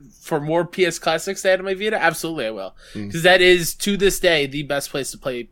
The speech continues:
Speaker 1: PlayStation one classic games.
Speaker 2: Mm.
Speaker 1: Is on the P S Vita. I have a ton on there already, but I will make sure I grab
Speaker 2: What about the
Speaker 1: any that I
Speaker 2: PlayStation
Speaker 1: missed.
Speaker 2: Classic right behind me, Kyle?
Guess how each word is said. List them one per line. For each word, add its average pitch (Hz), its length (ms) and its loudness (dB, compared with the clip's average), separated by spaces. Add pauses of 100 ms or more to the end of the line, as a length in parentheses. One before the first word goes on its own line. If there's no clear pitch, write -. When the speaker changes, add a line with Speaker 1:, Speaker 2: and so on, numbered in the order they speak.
Speaker 1:
PlayStation 117 440 -12
one 110 180 -12
classic 104 400 -12
games. - 460 -14 (360)
Speaker 2:
Mm. 113 220 -4
Speaker 1:
Is 135 160 2
on 131 140 2
the 120 60 -6
P 131 140 -6
S 117 140 -6
Vita. 104 240 -8
I 104 120 -4
have 117 180 -8
a 113 80 -10
ton 135 320 -6
on 135 100 -2
there 131 280 -2
already, 117 360 -2
but 110 180 -8
I 110 120 -6
will 107 140 -10
make 120 160 -8
sure 120 200 -6
I 117 80 -6
grab 120 200 -4
Speaker 2:
What 180 80 4
about 220 160 4
the 220 80 2
Speaker 1:
any - 60 -8
that 220 60 4
I 214 40 4
Speaker 2:
PlayStation 220 300 -2
Speaker 1:
missed. 190 100 -4
Speaker 2:
Classic 208 360 4
right 175 140 2
behind 180 260 -2
me, 113 80 -6
Kyle? 160 260 -6